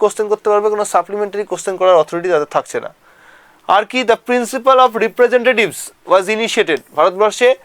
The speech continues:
প্রতিনিধি নির্বাচনের যে সুযোগ, সেটাকে ইন্ট্রোডিউস করা হচ্ছে। Legislative council were empowered to create new laws and repeal old laws with the permission of Governor General। তাহলে লেজিসলেটিভ কাউন্সিলের হাতে ক্ষমতা দেওয়া হচ্ছে যে সে কি করতে পারে? নতুন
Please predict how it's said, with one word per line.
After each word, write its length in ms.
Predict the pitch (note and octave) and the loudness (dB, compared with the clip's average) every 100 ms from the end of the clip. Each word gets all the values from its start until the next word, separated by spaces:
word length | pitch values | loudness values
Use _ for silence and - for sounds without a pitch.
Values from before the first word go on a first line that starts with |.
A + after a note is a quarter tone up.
| _ - - _ C#3 B2+ - | _ -20 -20 _ -20 -18 -4
প্রতিনিধি 600 | G#3 A3+ B3+ B3 A#3 C4+ | 0 2 2 0 2 0
নির্বাচনের 680 | B3 A3+ A3 A#3+ B3 B3 A3 | 2 0 4 2 2 -2 0
যে 60 | A#3 - | -2 -4
সুযোগ, 220 | G#3+ A#3 A3+ | 0 2 2
সেটাকে 320 | G3+ G3+ G3+ G3+ | 0 -2 0 -4
ইন্ট্রোডিউস 300 | F#3 F#3+ G3+ | -2 -4 -2
করা 180 | G#3+ G3+ | 2 4
হচ্ছে। 220 | G3+ - A3 G3+ _ _ _ - D3 | 2 0 0 0 _ _ _ -4 2
Legislative 400 | G#3+ - C4 A3+ | 2 2 -2 2
council 300 | A#3 A#3 C4 A#3+ | 2 2 -2 2
were 140 | B3 A3+ | 2 2
empowered 420 | G#3 A3 A#3 A#3+ - - | 0 4 4 4 0 -12
to 40 | G#3 | -10
create 280 | G#3+ A3+ A3+ G3 G3 | -2 0 0 -2 -4
new 120 | A3+ A3 | -2 4
laws 220 | A3 A3+ G#3+ - _ - | 6 4 0 -18 _ -4
and 80 | E3 E3+ | 0 0
repeal 260 | G3+ A#3 A3 - G#3 | -2 -4 -4 2 4
old 160 | A#3 A#3+ A3 | 4 4 4
laws 220 | F#3+ G3+ - G#3 | 4 2 -8 -6
with 180 | A3 F#3 G#3+ | -6 -4 -6
the 80 | A3+ G#3+ | 0 2
permission 420 | F3+ G3+ - A3 | 2 -2 -4 0
of 40 | G#3+ D#3+ | 0 4
Governor 400 | D#3+ F#3 G3 G3 D3 | 4 4 0 -2 -2
General। 280 | D3+ C3 A2 - _ - - - | -4 -2 -4 -6 _ -20 -20 -4
তাহলে 160 | D#3+ E3+ | 0 2
লেজিসলেটিভ 400 | F#3 G#3+ A#3+ A3+ | 0 0 -6 0
কাউন্সিলের 420 | A#3 G#3+ A3+ A#3 | 2 2 0 0
হাতে 240 | A3 A3 A3 | 2 0 -2
ক্ষমতা 380 | - F#3 G#3 | -2 0 2
দেওয়া 180 | G#3+ A3 A3+ | 2 4 2
হচ্ছে 200 | A3 A#3 | 0 -2
যে 100 | A3 - | -2 -2
সে 100 | A3 | -4
কি 120 | A3 | -2
করতে 280 | A3+ - A3+ | -2 0 2
পারে? 260 | A#3 A#3 A#3 _ - - | 4 4 2 _ -20 -12
নতুন 360 | D#3+ G3+ G#3 | 0 0 2